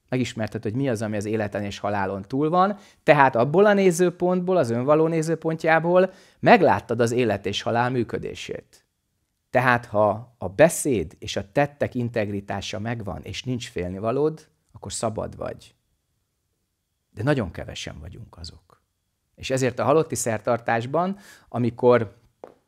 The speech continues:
útjára bocsátjuk e világ kapujánál az eltávozottat, akkor kérjük az ő lelki vezetőjét,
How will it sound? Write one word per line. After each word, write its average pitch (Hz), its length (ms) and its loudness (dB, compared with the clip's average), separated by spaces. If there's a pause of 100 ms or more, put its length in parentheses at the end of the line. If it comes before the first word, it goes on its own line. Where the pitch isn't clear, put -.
útjára 156 480 2
bocsátjuk 120 680 -2
e 104 80 -4
világ 131 320 2
kapujánál 107 640 -2
az 98 120 -4
eltávozottat, 113 1120 -2 (760)
akkor 123 340 -2
kérjük 147 460 2
az 117 160 0
ő 120 80 2
lelki 127 340 0
vezetőjét, 107 1040 0